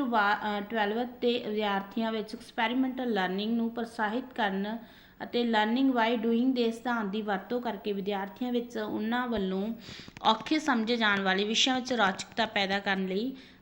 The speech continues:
ਰਾਜ ਦੇ ਸਮੂਹ ਸਰਕਾਰੀ ਸਕੂਲਾਂ ਵਿੱਚ ਵੱਖ-ਵੱਖ ਵਿਸ਼ਿਆਂ ਦੇ ਫੇਅਰਸ ਆਰਗੇਨਾਈਜ਼ ਕੀਤੇ ਜਾ ਰਹੇ ਹਨ। ਇਸ ਸੰਬੰਧ ਵਿੱਚ ਸਕੂਲ ਪੱਧਰ 'ਤੇ ਕਰਵਾਏ ਜਾਣ ਵਾਲੇ ਵੱਖ-ਵੱਖ ਵਿਸ਼ਿਆਂ ਦੇ ਫੇਅਰਸ ਦਾ ਸ਼ੈਡਿਊਲ ਹੇਠ ਲਿਖੇ ਅਨੁਸਾਰ ਹੈ।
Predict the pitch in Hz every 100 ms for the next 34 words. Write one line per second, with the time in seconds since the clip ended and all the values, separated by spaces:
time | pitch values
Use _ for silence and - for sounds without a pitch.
0 | 202 196 208 226 269 269 226 247 262 247
1 | 240 196 190 208 - 208 214 226 196 185
2 | 196 254 254 220 - 214 196 233 247 -
3 | - - - 220 220 254 254 - 196 208
4 | 208 220 233 254 247 269 226 190 180 180
5 | 190 196 208 240 - - - 233 247 262
6 | 262 226 208 226 233 208 - 220 - 233
7 | 262 254 196 214 226 233 233 208 208 214
8 | 240 233 196 190 180 190 196 196 254 247
9 | 233 202 214 190 190 190 202 190 202 226
10 | - 196 190 214 - - - - - -
11 | - 226 202 247 247 240 254 214 208 -
12 | 240 226 226 208 180 190 196